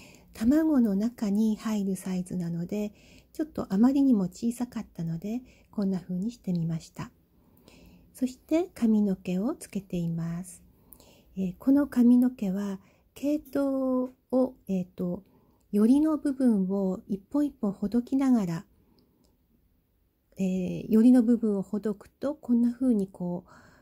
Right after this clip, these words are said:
ふわふわふわってした感じになるんですね。そして、今、ティーカップ、ティーポッ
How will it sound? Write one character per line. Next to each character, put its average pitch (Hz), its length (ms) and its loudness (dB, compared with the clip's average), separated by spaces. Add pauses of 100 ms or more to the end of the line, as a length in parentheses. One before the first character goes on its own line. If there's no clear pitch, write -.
(160)
ふ - 100 -8
わ 262 80 0
ふ 262 120 -4
わ 269 100 -2
ふ - 160 -10
わ 277 80 -2
っ 311 60 -4
て - 260 -10
し - 60 -10
た 190 100 -8
感 185 200 -2
じ 175 120 -6
に 175 60 -2
な 175 100 -2
る 175 80 -2
ん 160 80 -2
で 156 100 -8
す - 160 -10
ね。 247 220 0 (800)
そ - 200 -16
し - 220 -16 (140)
て、 311 280 0 (520)
今、 202 460 4 (1000)
テ 277 100 0
ィ 285 80 -2
ー - 60 -20
カ 302 120 -2
ッ 294 60 -4 (180)
プ、 - 260 -8
テ 285 120 2
ィ - 40 6
ー 294 80 -8
ポ 320 120 0
ッ 320 60 -6